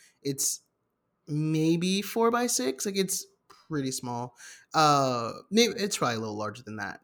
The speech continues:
but there is a star <laughs> in the ba-, it's a little off center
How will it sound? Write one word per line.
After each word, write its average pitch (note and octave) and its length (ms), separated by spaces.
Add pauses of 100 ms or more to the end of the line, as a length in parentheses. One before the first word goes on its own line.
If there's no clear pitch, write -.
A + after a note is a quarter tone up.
(140)
but C#3+ 360 (600)
there E3 520
is D3 760 (260)
a E3 100
star E3+ 680 (500)
<laughs> - 1120
in F3+ 120
the F#3+ 80
ba-, F#3+ 220 (260)
it's G3+ 140
a A3 60
little A#3+ 260
off E3 260
center C4 640